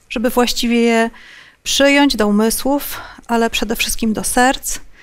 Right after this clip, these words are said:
żeby ono było wypisane w nas i żebyśmy mogli żyć zgodnie z nim. Pobłogosław nas jako tych, którzy będą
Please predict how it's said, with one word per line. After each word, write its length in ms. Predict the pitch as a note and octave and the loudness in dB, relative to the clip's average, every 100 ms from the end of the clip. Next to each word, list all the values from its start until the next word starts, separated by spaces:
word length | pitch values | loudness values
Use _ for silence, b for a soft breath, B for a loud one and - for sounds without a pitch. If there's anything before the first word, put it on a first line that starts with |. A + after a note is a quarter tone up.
| B B - | B B -10
żeby 200 | A#3 C#4 | 0 4
ono 180 | B3+ | 4
było 160 | A3 A#3 | 2 0
wypisane 580 | A#3+ - - B3+ C4+ A#3+ | -2 -6 -4 0 2 2
w 80 | A3+ | 2
nas 380 | A3 A3 - | 2 2 -2
i 80 | - | -2
żebyśmy 360 | A#3 A3+ A3+ A3 | -2 -2 0 0
mogli 320 | G#3+ G#3 G#3+ | 0 0 -2
żyć 260 | B3 C4+ - | 0 0 -2
zgodnie 420 | - G#3+ A3 G#3+ | -4 -2 -2 -2
z 80 | A3+ | -2
nim. 280 | A3 A3 - _ _ _ B B B | -2 -4 -8 _ _ _ B B B
Pobłogosław 640 | - B3+ C#4+ C4+ - G#3+ B3+ | -6 0 2 2 0 0 2
nas 340 | C4 D4 - | 4 4 2
jako 240 | A#3+ - | -2 -2
tych, 280 | A3 - A3+ | -6 -4 -4
którzy 280 | - A#3 A3+ | -4 -4 -2
będą 480 | A3 A3 A3+ A3+ | -2 0 0 -2